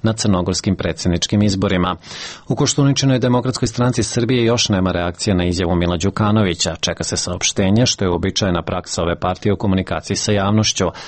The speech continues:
Advokat Rajko Danilović kaže da posle ove direktne otužbe premijera Đukanovića trebalo bi da reaguju nadležni organi, ali, podsjeća Danilović, Vojislav Koštunica nikada nije bio saslušan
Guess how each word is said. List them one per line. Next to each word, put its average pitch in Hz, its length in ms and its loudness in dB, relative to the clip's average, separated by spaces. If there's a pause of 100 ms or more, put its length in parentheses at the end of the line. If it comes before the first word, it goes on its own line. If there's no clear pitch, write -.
(160)
Advokat 107 420 0
Rajko 104 220 -2
Danilović 104 520 2
kaže 104 360 2
da 92 240 -2
posle 95 300 -2
ove 95 120 0
direktne 101 500 0
otužbe 101 380 0
premijera 104 400 0
Đukanovića 110 760 0 (260)
trebalo 113 360 2
bi 87 80 -2
da 82 120 -2
reaguju 104 440 0
nadležni 87 480 0
organi, 95 500 0 (120)
ali, 87 260 -2
podsjeća 110 420 -2
Danilović, 110 680 2
Vojislav 87 320 -2
Koštunica 113 600 0 (320)
nikada 117 460 2
nije 82 160 0
bio 85 200 0
saslušan 107 640 0